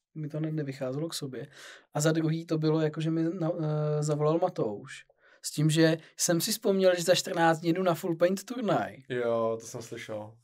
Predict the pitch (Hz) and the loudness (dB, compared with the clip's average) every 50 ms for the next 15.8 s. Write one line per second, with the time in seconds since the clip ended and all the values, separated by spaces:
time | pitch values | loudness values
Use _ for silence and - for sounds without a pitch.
0 | _ _ - 160 156 151 160 165 170 165 180 190 - - 202 185 170 160 160 160 | _ _ 4 6 6 8 10 10 10 8 8 2 4 8 8 8 8 8 6 2
1 | 170 170 170 180 170 165 165 165 160 160 165 - - - 143 139 151 156 156 160 | 0 -2 -2 -2 0 2 2 2 2 2 0 -2 -2 -4 -4 -2 0 0 0 0
2 | 160 156 - - - 170 170 170 - _ - - 156 156 156 160 165 156 - 170 | -2 -2 -6 -2 0 0 0 0 -2 _ -6 -4 -2 -2 0 0 -2 -2 0 0
3 | 170 165 170 160 - 147 - - 131 123 117 113 - 131 131 123 135 131 - 139 | 0 0 0 -2 -6 -14 -14 -14 -12 -12 -10 -8 -8 -8 -8 -8 -8 -8 -8 -8
4 | 139 139 139 139 123 110 107 110 104 113 117 - - 127 120 - 117 117 123 127 | -6 -6 -4 -4 -6 -6 -10 -12 -12 -12 -12 -14 -12 -12 -10 -10 -10 -10 -10 -10
5 | - 151 135 135 139 131 135 131 147 - - 151 135 123 123 127 156 156 _ _ | -8 -8 -6 -6 -6 -8 -8 -8 -10 -8 -8 -6 -6 -4 -6 -6 -6 -8 _ _
6 | - - - _ _ _ - - 143 143 151 - 151 - - - - 170 165 160 | -20 -20 -20 _ _ _ 0 2 4 4 4 4 0 -6 -8 -2 2 2 4 4
7 | 156 - 175 160 165 160 156 - 165 170 165 170 156 165 165 156 165 165 156 170 | 2 2 0 -2 -2 -2 -2 0 0 0 0 -2 -4 -4 -4 -4 -6 -4 2 4
8 | 170 165 165 160 185 170 - - 196 196 196 180 127 - - _ _ _ _ _ | 6 6 6 4 2 0 2 4 6 6 6 4 0 -2 -6 _ _ _ _ _
9 | _ _ _ _ _ _ _ _ _ - 147 143 160 160 160 165 170 170 175 175 | _ _ _ _ _ _ _ _ _ -8 -4 -2 0 2 2 4 4 4 4 4
10 | 180 185 180 170 151 127 117 113 104 123 127 - _ _ _ _ _ _ _ _ | 4 2 2 0 -4 -4 -6 -8 -8 -10 -12 -18 _ _ _ _ _ _ _ _
11 | _ _ _ _ _ _ - 143 131 - 165 160 170 165 170 185 - 196 180 - | _ _ _ _ _ _ -14 -10 -8 -6 -2 2 2 2 2 2 2 0 0 0
12 | 180 165 185 180 165 - - - - _ _ - 170 - - 190 180 - 165 165 | 2 2 4 2 2 0 -4 -20 -20 _ _ -4 -2 0 0 0 0 4 6 6
13 | 165 165 - 156 156 156 151 156 156 151 147 135 - - - 156 180 185 - 151 | 6 6 4 4 4 4 4 4 4 2 2 2 0 -2 0 0 0 2 2 2
14 | 143 147 165 175 175 175 175 170 147 135 131 - 165 151 143 147 151 156 151 - | 2 2 0 -2 -4 -4 0 2 2 2 2 0 -6 -4 -2 0 0 0 0 0
15 | 160 156 156 156 - - 156 156 156 156 - - 151 156 160 156 | -2 -2 -2 -2 -2 -4 -2 -2 -2 -2 -4 -4 -4 -4 -4 -6